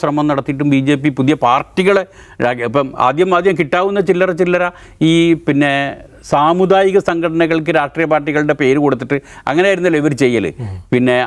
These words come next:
Speaker 1: ആദ്യം ചെയ്തിരുന്നത് സാമുദായിക സംഘടനയ്ക്ക് രാഷ്ട്രീയ പാർട്ടികളുടെ പേര് കൊടുത്തിട്ട്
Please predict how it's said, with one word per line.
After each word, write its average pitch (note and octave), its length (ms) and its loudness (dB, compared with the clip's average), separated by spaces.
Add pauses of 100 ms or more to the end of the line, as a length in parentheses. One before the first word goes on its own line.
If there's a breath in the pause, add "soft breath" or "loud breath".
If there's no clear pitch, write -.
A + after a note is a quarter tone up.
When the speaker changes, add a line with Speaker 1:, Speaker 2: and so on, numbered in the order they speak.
Speaker 1:
ആദ്യം D#3 260 -2
ചെയ്തിരുന്നത് A2+ 440 0
സാമുദായിക E3 560 0
സംഘടനയ്ക്ക് D#3 460 -2
രാഷ്ട്രീയ C#3+ 300 -2
പാർട്ടികളുടെ D3 480 -2
പേര് C#3 280 2
കൊടുത്തിട്ട് C#3 440 -2